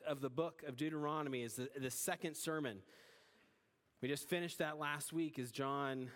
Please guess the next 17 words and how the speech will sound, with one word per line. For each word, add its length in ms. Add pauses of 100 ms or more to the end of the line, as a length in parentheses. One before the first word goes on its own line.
(160)
uh, 220
concluded 800 (320)
that 240
sermon, 460
and 160 (640)
that 160
was 140
dealing 280
with 140
God's 500 (140)
present 480
grace 460
with 360
Israel. 480
As 140
we 120
saw, 480